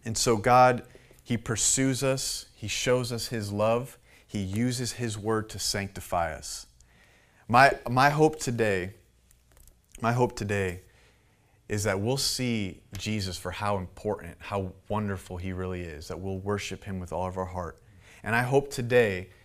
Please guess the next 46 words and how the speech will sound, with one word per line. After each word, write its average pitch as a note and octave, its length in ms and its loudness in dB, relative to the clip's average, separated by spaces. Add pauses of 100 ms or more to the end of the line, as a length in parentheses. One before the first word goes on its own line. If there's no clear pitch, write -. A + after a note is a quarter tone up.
(400)
that A2 180 0
people B2+ 380 2
will A2 100 2
be A2+ 320 0
inspired G2+ 800 2 (540)
to G#2 200 0 (600)
take C3+ 260 -2
the, A#2+ 220 -6 (160)
take C#3 240 -8
the C3+ 80 -4
word A2+ 240 -2
of G2+ 100 -10
God F#2 400 -4 (760)
and G2 120 -4
make A#2+ 220 -2
it - 100 -10
an A2+ 60 -8
important, G2+ 720 -8
big A2+ 240 -6
part G#2+ 240 -6
of F#2+ 80 -8
their F#2+ 140 -4
life, E2+ 520 -10 (300)
and G2 120 -10
to G2+ 120 -4
be G2 120 -4
careful C3 580 -4
to - 140 -10
do F#2+ 220 -6
the F#2+ 100 -8
things G2 320 -8
that F2+ 140 -8
are F2 100 -10
written F2 320 -10
in F2 160 -12
it, D2+ 120 -16 (380)
to G#2+ 140 -8
study A2 540 -2
it - 100 -8
as G#2+ 180 -4
if A#2+ 180 -6
our G#2+ 120 -4
lives G#2 340 0
depended G#2 480 -8
on D#2 200 -10
it. C2 100 -20